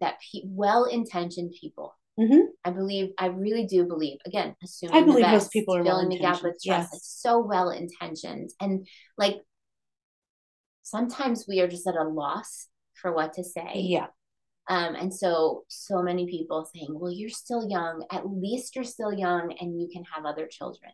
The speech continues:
Speaker 1: At least," right? Like, all of these things. And she was devastated,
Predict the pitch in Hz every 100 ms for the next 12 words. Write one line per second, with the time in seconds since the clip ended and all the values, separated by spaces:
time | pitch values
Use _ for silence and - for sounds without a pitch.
0 | _ _ - 175 - 196 190 214 240 240
1 | - 185 175 170 - 185 202 214 208 185
2 | 185 - 165 160 160 - 185 - - -
3 | 240 247 247 240 196 190 190 190 185 175
4 | 175 - _ _ _ - 277 285 311 320
5 | 294 269 - 208 170 170 104